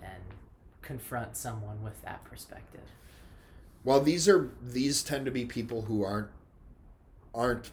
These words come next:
Speaker 2: willing or able to be confronted directly.
Speaker 1: Mm.
Speaker 2: So one of the ways that I would confront them indirectly is by asking, "Are you holding yourself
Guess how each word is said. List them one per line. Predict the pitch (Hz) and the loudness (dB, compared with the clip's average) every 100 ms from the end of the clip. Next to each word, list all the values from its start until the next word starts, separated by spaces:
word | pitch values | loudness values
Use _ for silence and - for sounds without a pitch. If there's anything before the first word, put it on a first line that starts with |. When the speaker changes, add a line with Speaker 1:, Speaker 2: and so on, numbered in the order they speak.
| 113 | 2
Speaker 2:
willing | 113 113 107 107 | 4 4 4 2
or | 101 98 | 2 0
able | 87 90 | -2 -4
to | 92 | -6
be | 90 87 | -8 -8
confronted | 85 80 90 82 80 | -10 -8 -8 -8 -8
directly. | 82 80 80 - 82 - | -8 -8 -10 -12 -12 -12
Speaker 1:
Mm. | 139 131 120 107 - - - - - - - - - - - - - - | -10 -8 -10 -12 -18 -20 -20 -20 -20 -20 -20 -20 -20 -20 -20 -20 -20 -14
Speaker 2:
So | - 131 120 107 98 101 - - - - | 2 8 10 10 4 0 -10 -20 -20 -14
one | 110 113 123 | 2 4 6
of | 123 | 6
the | 120 | 4
ways | 113 104 101 104 | 6 4 2 2
that | 98 | 0
I | 95 | 0
would | 95 92 - | -4 -6 -10
confront | 90 - 90 87 | -12 -8 -8 -6
them | 92 90 92 - | -8 -8 -12 -4
indirectly | 127 160 120 87 78 - 87 95 | -2 0 0 0 -4 -8 -8 -6
is | 92 90 | -6 -2
by | 95 92 | -2 0
asking, | 90 127 - 82 | -2 -4 -4 -6
"Are | 85 87 | -6 -6
you | 87 95 | -4 0
holding | 98 98 104 | 0 2 2
yourself | 113 107 - 85 90 - | 0 -2 -4 -4 -6 -10